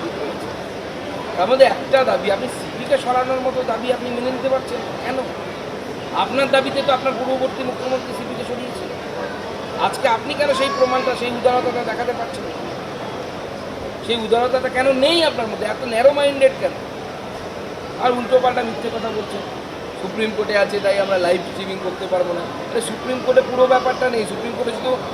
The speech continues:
murder and নিয়ে এটা আছে, murder and rape কেসটা আছে, বাদবাকি কিছু নেই। কেউ কোনো মানা নেই লাইভ করতে। উনি মানুষকে বোকা ভাবছেন,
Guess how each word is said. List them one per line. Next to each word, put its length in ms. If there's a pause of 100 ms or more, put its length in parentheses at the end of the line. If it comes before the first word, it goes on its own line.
(220)
murder 400
and 60
নিয়ে 240
এটা 180
আছে, 240 (1400)
murder 260
and 280
rape 280
কেসটা 320
আছে, 200
বাদবাকি 340
কিছু 220
নেই। 260 (1600)
কেউ 200
কোনো 180
মানা 240
নেই 240 (300)
লাইভ 200 (100)
করতে। 240 (1300)
উনি 240
মানুষকে 380
বোকা 280
ভাবছেন, 400